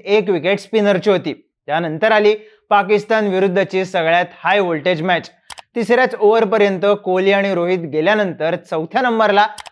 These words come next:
अक्षर पटेल बॅटिंगला आला. त्यानं पंच सोबत एकोणचाळीस रन्सची पार्टनरशिप केली. दोन फोर, एक सिक्स मारून स्कोअर हलता ठेवला. परिस्थिती ओळखून अक्षरनं आडवी तिडवी बॅटिंग केली नाही, तो शांतपणे खेळत राहिला. मग दुसऱ्या इनिंगला पाकिस्ताननं मॅच काठावर आणली.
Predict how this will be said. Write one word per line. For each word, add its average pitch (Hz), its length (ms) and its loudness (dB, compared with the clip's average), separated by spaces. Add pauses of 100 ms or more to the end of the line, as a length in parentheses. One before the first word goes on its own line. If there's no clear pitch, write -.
अक्षर 208 320 0
पटेल 190 300 0
बॅटिंगला 185 420 0
आला. 180 180 0 (360)
त्यानं 254 160 -2
पंच 269 420 -2
सोबत 202 400 2
एकोणचाळीस 214 580 0
रन्सची 196 400 -4
पार्टनरशिप 180 680 -2
केली. 175 180 0 (360)
दोन 185 300 -2
फोर, 170 280 -2
एक 170 160 -4
सिक्स 208 300 -6
मारून 190 300 0
स्कोअर 196 280 -2
हलता 190 280 0
ठेवला. 190 340 2 (380)
परिस्थिती 240 460 2
ओळखून 214 460 4
अक्षरनं 254 520 0 (320)
आडवी 226 320 2
तिडवी 247 360 4
बॅटिंग 226 320 2
केली 208 180 4
नाही, 185 140 -2
तो - 280 -18
शांतपणे 196 720 0
खेळत 196 240 2
राहिला. 185 280 2 (260)
मग 135 180 -12
दुसऱ्या 185 360 -4
इनिंगला 226 360 2 (380)
पाकिस्ताननं 226 680 0
मॅच 196 400 0
काठावर 196 440 2
आणली. 190 300 2